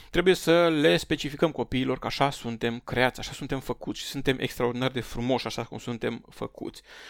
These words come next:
Um, iarăși, conceptul acesta despre părți intime, dar mai apar niște chestii tare importante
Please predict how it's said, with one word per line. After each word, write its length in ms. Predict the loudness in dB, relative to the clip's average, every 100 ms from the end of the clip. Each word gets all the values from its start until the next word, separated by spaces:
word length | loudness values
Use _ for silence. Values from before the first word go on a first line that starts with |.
| -6
Um, 520 | 2 6 6 4 -4 0
iarăși, 560 | 8 8 8 2 -6 -12 -8
conceptul 460 | -4 -2 -2 0
acesta 320 | -2 -2 -2
despre 400 | -4 -4 -2 0
părți 480 | 0 2 4 4 0
intime, 640 | -4 0 0 2 0 0 -2
dar 400 | 4 6 6 0 _
mai 200 | -6 -6
apar 280 | 6 6 6
niște 420 | 2 -2 0 0
chestii 960 | 0 0 0 -2 -8 -8 -8 -10 -8 6
tare 340 | 8 8 6
importante 680 | -2 -6 -2 0 2 2